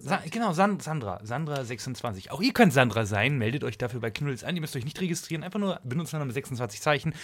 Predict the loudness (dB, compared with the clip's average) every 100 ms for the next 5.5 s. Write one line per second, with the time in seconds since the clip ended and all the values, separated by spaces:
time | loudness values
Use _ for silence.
0 | -14 -2 2 2 2 0 0 -2 -2 -2
1 | -2 -4 -6 -8 -10 -12 -8 -6 -6 -6
2 | -6 -2 -2 0 -2 -2 -4 -6 _ -8
3 | -8 -6 -6 -6 -4 -6 -6 -10 -12 -12
4 | -12 -14 -16 -20 -20 -20 -20 -20 -12 -12
5 | -12 -16 -6 -2 -2